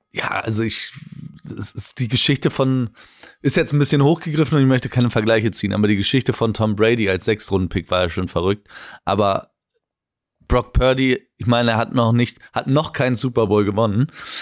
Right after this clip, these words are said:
aber das ist, also der letzte Pick im Draft, den kannte quasi niemand, mit dem hatte niemand gerechnet, auch ich glaube,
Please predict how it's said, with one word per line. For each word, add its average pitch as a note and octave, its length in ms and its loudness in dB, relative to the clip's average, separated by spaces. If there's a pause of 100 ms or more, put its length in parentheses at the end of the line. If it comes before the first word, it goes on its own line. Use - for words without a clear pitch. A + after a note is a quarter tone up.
(200)
aber G#2 580 0 (140)
das - 200 -6
ist, - 440 -8 (160)
also F2 220 -4 (180)
der G#2 160 0
letzte G#2 360 0
Pick G#2+ 260 -4
im G#2+ 120 0
Draft, G2 380 -2
den F#2+ 160 -4
kannte G2+ 460 0
quasi F#2 380 -2
niemand, F#2+ 560 -2
mit F#2 140 -4
dem F#2 160 0
hatte F#2 460 -2
niemand G2+ 360 0
gerechnet, F#2 560 -4
auch - 180 -4
ich - 100 -20
glaube, F#2 400 0